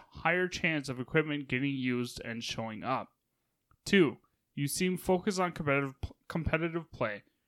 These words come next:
Runes might not show up in high-level tournament play, but that is a tiny amount of constructed play. Most constructed play is casual, and that is more driven by players,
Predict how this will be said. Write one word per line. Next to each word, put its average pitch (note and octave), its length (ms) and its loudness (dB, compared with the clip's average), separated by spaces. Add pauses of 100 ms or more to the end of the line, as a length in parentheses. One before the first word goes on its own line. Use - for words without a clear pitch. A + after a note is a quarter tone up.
(240)
Runes E3+ 340 4
might E3 240 4
not D3+ 300 2
show D#3+ 200 6
up F#3 120 2
in C3+ 80 0
high-level B2 480 2
tournament D3 360 -2
play, A#2 340 -4 (160)
but C3 180 -4
that B2 200 -2
is B2+ 140 -6
a B2 60 -8
tiny F#3 460 -2
amount C#3+ 380 2
of A#2+ 140 -6
constructed A#2+ 640 -4
play. C3 280 0 (420)
Most C3+ 220 2
constructed F3 560 0
play C3+ 220 2
is D3+ 120 0
casual, A2+ 540 0
and A2 180 -4
that A2 140 -4
is A#2+ 180 -4
more B2+ 240 4
driven B2+ 460 2
by A#2 140 2
players, A#2 680 -2